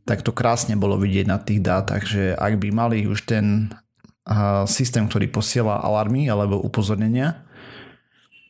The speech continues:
pripravený, tak by mohli varovať ľudí v Grécku, hej, že sa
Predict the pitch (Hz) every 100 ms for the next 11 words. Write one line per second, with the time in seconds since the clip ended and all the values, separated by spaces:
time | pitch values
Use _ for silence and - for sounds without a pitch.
0 | - _ 117 117 123 113 120 135 165 160
1 | - 107 101 104 110 110 101 95 95 104
2 | 95 92 - 98 95 95 92 - 95 95
3 | - 101 95 90 95 95 95 95 92 92
4 | 98